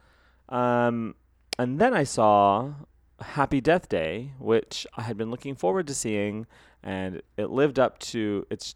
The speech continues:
just delicious hype. It, it's ridiculous, and it's fun, and I really, really enjoyed it.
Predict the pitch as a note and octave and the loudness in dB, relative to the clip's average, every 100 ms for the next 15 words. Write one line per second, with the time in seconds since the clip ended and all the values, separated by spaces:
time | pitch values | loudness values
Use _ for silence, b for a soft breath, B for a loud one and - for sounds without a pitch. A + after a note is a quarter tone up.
0 | - A2 - - A2 C3 C#3 D#3 D3+ - | -12 -10 -8 -4 0 0 2 2 2 -4
1 | - - - - A#2+ F#2+ - - - A2+ | -10 -12 -12 -4 -2 -2 -6 -12 -8 -8
2 | - A#2 A#2 A#2 A2 C#3 E3+ D#3+ E3 E3 | -8 -12 -10 -8 -2 -2 0 0 0 -2
3 | - A2 G#2 G2+ - - B2+ B2+ B2+ C3 | -8 -6 -6 -8 -6 2 4 4 2 -4
4 | - b b b b F#2+ F#2+ F#2+ A#2 A#2+ | -8 b b b b -6 -6 0 4 4
5 | A#2 A2 G#2 G2+ F2 E2 D#2+ B2+ D#3 - | 6 4 4 0 -4 -4 0 4 4 0
6 | - - | -14 -14